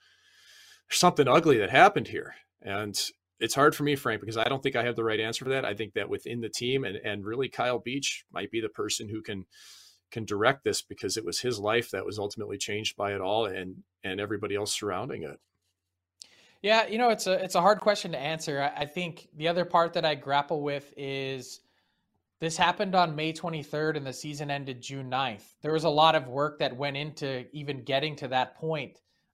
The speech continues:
Speaker 2: Um, and, and that doesn't excuse at all what happened to Kyle Beach, heinous,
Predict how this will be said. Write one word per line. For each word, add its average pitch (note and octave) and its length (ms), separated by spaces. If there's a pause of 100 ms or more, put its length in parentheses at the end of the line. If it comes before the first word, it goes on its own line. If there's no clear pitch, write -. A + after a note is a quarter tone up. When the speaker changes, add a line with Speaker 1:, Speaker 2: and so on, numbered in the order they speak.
Speaker 2:
Um, B2+ 400
and, B2+ 260
and B2+ 300 (640)
that C#3+ 160
doesn't D#3 280
excuse C#3+ 440
at C#3+ 100
all C#3+ 260
what B2+ 120
happened C#3+ 380
to C3 80
Kyle C#3 280
Beach, C#3+ 480 (380)
heinous, D#3 540